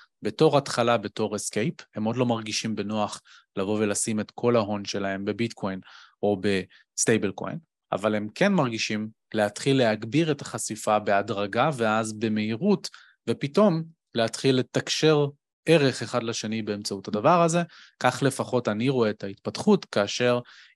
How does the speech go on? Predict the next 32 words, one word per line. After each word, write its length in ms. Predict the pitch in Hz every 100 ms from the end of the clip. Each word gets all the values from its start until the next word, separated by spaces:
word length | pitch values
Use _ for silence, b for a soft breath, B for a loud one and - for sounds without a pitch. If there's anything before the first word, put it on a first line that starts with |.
| -
אם 60 |
אני 120 | 95 98
כן 160 | 123
לוקח 340 | 127 - 123 120
חזרה 360 | 120 107 110 120
את 160 | 120
הדוגמה 840 | 107 101 101 _ _ 123 107 107 113
של 160 | -
מני, 360 | 107 175 208 113 b b b _ _
מני 280 | 107 135 165
באמת 640 | 127 104 110 139 147 139
הוא, 400 | 113 110 110 107 98
אתה 160 | 98
יודע, 240 | 104 113 113
המשיח 1080 | 101 98 101 101 98 98 104 - 139 120 -
של 140 | 113
ביטקוין 380 | 107 123 127 113
בישראל, 560 | 101 - 101 117 131
אז 160 | 107 98
מאוד 340 | 104 104 123
מאוד 280 | 127 117 117
לגיטימי 640 | 113 107 107 - 131 120 101 B B _
שאדם 540 | - 101 98 120 127 117
כזה 280 | 110 104
יבוא 520 | 127 107 95 104 123 113
ויגיד 480 | 107 101 104 120 113
לבעל 380 | 107 104 110
הדירה, 420 | 110 110 107 123 117
"אתה 300 | - 113 110
תקבל 360 | - - 110
ביטקוין", 520 | 110 127 - 127 127 110
ואתה 520 | 101 101 113 110 110